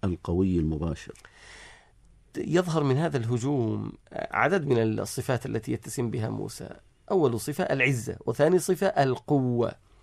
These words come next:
Speaker 2: كذلك هذا الهجوم كساه بالإشفاق والعطف والحنان، فلم يجعله، آه، م-، مجرد، آه، تهجم. وقوله تعالى: "قال لهم موسى"،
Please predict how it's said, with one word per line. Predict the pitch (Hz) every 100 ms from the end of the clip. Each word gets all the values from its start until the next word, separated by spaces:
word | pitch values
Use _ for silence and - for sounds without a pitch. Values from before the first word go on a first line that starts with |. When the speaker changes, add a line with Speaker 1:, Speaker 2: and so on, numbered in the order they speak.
| - -
Speaker 2:
كذلك | - 147 180 156
هذا | 139 139
الهجوم | 117 117 127 175 - - - - -
كساه | 143 190 180 165 - -
بالإشفاق | 131 165 160 131 - 151 143 - - -
والعطف | 131 120 117 139 - 135 123
والحنان، | 127 - - - 135 139 113 95 - - - - -
فلم | - 165 190 180 -
يجعله، | 156 143 143 127 143 156 165 160 - 139
آه، | 123
م-، | 127 127 127 104 98 135 135
مجرد، | 120 151 143 123 123 -
آه، | 123 120
تهجم. | 117 - 123 147 113 127 90 - - - - - -
وقوله | - 143 139 131 98 - 202 208 180
تعالى: | 139 139 143 139 123
"قال | - 135 165 165
لهم | 131 123 117
موسى"، | 113 110 104 - 104 101